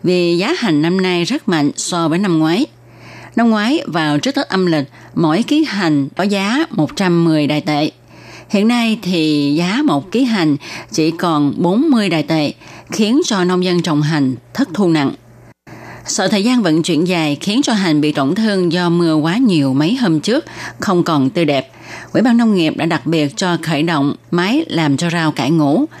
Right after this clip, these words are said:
để cho hành Tam Tinh có thể ngủ một giấc, đợi khi giá cao mới mang ra bán. Ông Tạ Chí Húc, Tổng cán sự Ủy ban Nông nghiệp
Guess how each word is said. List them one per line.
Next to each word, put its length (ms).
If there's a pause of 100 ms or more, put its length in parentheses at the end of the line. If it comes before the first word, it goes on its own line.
(300)
để 100
cho 140
hành 440
Tam 260
Tinh 400
có 100
thể 400
ngủ 220
một 220
giấc, 180 (480)
đợi 180
khi 340
giá 220
cao 420
mới 420
mang 280
ra 120
bán. 280 (840)
Ông 320
Tạ 260
Chí 200
Húc, 240 (260)
Tổng 180
cán 120
sự 340
Ủy 240
ban 220
Nông 220
nghiệp 200